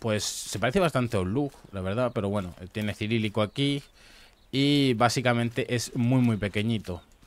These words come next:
Yo creo que la única diferencia que lo, que lo hace diferente al uno al otro es precisamente el tamaño, que es muy pequeño y muy rápido. Es cierto que quizás, eh, bueno, pues, l-, por la cantidad de partidas en comparación a alemanes y americanos que se juegan,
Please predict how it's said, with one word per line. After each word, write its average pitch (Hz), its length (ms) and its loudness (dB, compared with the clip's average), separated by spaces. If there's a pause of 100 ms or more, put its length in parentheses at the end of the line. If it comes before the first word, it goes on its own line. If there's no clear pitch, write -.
(720)
Yo 120 120 0
creo 127 180 -2
que 120 140 2
la 117 100 6
única 127 280 2
diferencia 120 600 2
que 123 140 -2
lo, 117 380 0 (100)
que 120 80 -2
lo 113 160 2
hace 131 300 0
diferente 117 420 -2
al 117 80 0
uno 117 140 0
al 117 80 2
otro 127 320 0 (260)
es 120 140 0
precisamente 117 920 0
el 104 140 -4
tamaño, 107 420 0
que 110 80 -2
es 104 220 -6
muy 120 240 0
pequeño 120 480 -2
y 117 100 -2
muy 110 300 2
rápido. 95 420 -2 (480)
Es 110 120 -2
cierto 135 300 2
que 117 120 -4
quizás, 135 540 4 (100)
eh, 110 400 0
bueno, 110 260 0
pues, 107 240 -6
l-, 113 280 0 (160)
por 123 180 2
la 120 180 6
cantidad 123 540 4
de 139 160 4
partidas 131 460 0
en 127 80 -6
comparación 127 480 0
a 127 40 2
alemanes 127 320 2
y 131 40 4
americanos 127 380 2
que 131 100 -4
se 123 100 -4
juegan, 127 360 2